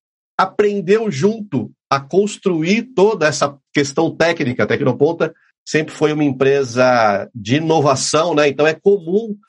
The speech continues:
a gente descobrir soluções e buscar tecnologias pra depois compartilhar isso com todo mundo. Eu acho que esse é o principal objetivo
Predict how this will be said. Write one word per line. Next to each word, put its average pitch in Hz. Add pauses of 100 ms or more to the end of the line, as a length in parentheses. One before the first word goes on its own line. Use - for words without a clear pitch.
(220)
a 127
gente 151
descobrir 202
soluções 180
e 151
buscar 151
tecnologias 156
pra 190
depois 190
compartilhar 175
isso 160
com 170
todo 165
mundo. 127 (340)
Eu 123
acho 156
que 165
esse 156
é 165
o 160
principal 151
objetivo 143